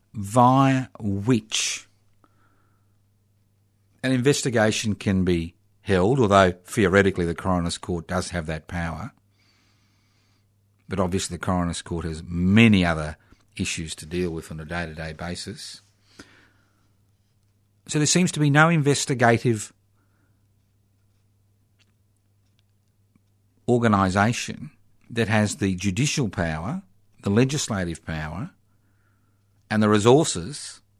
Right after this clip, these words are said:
to look at what happened, what preceded that carnage, what preceded,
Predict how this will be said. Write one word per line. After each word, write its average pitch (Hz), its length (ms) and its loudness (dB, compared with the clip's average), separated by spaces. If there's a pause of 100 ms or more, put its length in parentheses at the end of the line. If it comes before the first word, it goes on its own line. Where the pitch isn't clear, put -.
(520)
to - 80 -4
look 139 180 6
at 151 100 4
what 135 160 4
happened, 101 440 -2
what 120 400 0
preceded 120 800 0
that 104 240 -2
carnage, 92 680 -6 (260)
what 113 460 2 (180)
preceded, 104 960 -2